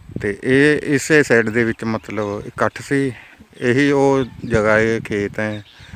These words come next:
ਜਿੱਥੇ ਸਭ ਤੋਂ ਜ਼ਿਆਦਾ ਖੂਨ ਖਰਾਬਾ ਉੱਨੀ ਸੌ ਸੰਤਾਲੀ ਦੇ ਦੌਰ ਵਿੱਚ ਹੋਇਆ। ਤੇ ਮੈਂ ਜਿਹੜੀ ਜਗ੍ਹਾ 'ਚ ਖੜਿਆ ਹੈ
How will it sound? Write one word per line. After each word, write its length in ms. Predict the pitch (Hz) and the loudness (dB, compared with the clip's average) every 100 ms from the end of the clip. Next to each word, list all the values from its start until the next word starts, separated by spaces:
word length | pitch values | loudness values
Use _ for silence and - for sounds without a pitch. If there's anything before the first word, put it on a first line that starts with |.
| - - - | -10 -10 -10
ਜਿੱਥੇ 260 | 107 - | -12 -10
ਸਭ 220 | 107 123 120 | -4 -4 -4
ਤੋਂ 80 | 127 | -4
ਜ਼ਿਆਦਾ 200 | 107 101 | -4 -4
ਖੂਨ 280 | 98 101 98 | -8 -10 -12
ਖਰਾਬਾ 380 | - 95 92 104 104 - | -10 -10 -8 -8 -8 -10
ਉੱਨੀ 220 | 120 117 | -8 -6
ਸੌ 180 | 113 110 | -8 -10
ਸੰਤਾਲੀ 540 | 92 101 - 101 98 95 | -10 -10 -8 -8 -8 -8
ਦੇ 200 | 98 104 - - - - 110 | -10 -10 -16 -20 -20 -16 -6
ਦੌਰ 220 | 104 104 | -4 -2
ਵਿੱਚ 180 | 101 - | -4 -4
ਹੋਇਆ। 300 | 117 143 120 - - - - - _ _ _ _ _ _ _ - - _ _ - - - | -2 0 0 -2 -10 -20 -20 -20 _ _ _ _ _ _ _ -20 -20 _ _ -20 -20 -18
ਤੇ 120 | 104 98 | -14 -10
ਮੈਂ 300 | 101 101 98 | -6 -4 -2
ਜਿਹੜੀ 260 | 117 131 | 0 2
ਜਗ੍ਹਾ 200 | 123 113 | 2 0
'ਚ 100 | 107 | -2
ਖੜਿਆ 300 | - 120 120 | -4 -4 -2
ਹੈ 220 | 113 95 | -4 -8